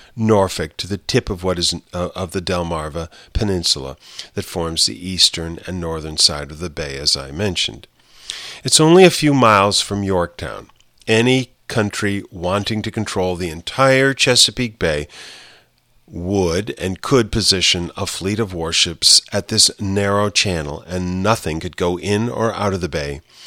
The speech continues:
without the permission of that occupying power. Cornwallis and Clinton both knew this.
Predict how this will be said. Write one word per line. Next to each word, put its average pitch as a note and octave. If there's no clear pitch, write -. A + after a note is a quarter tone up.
without F#2+
the G2
permission D#2+
of E2+
that D#2
occupying C#2+
power. C2+
Cornwallis E2
and F#2+
Clinton D2+
both C#2
knew F#2+
this. C#2